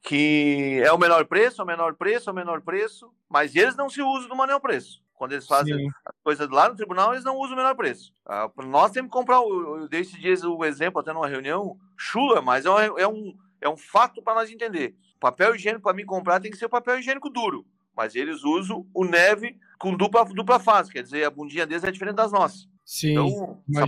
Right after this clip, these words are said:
Speaker 2: imagino.
Speaker 1: todo mundo entender o, a, do modo chulo, mas pra entender que nós, município, nós, distritos,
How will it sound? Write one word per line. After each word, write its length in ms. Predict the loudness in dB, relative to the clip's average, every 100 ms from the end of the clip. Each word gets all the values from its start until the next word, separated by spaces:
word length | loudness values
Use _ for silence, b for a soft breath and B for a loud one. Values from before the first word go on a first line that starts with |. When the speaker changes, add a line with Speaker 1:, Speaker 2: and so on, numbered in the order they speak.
| 2
Speaker 2:
imagino. 80 | 2
Speaker 1:
todo 180 | 0 0
mundo 100 | -2
entender 320 | 0 4 4
o, 320 | 2 -2 -2
a, 120 | 0 -2
do 300 | -6 -10 -4
modo 260 | -2 -2 -6
chulo, 360 | -10 -8 -4
mas 220 | -4 -4 -4
pra 100 | -4
entender 320 | -2 -2 -2
que 140 | -4 -20 _
nós, 340 | 4 4 4
município, 600 | -2 -8 -8 -8 -10 -10 0
nós, 280 | 0 0
distritos, 640 | -4 -14 -12 -12 -14 -20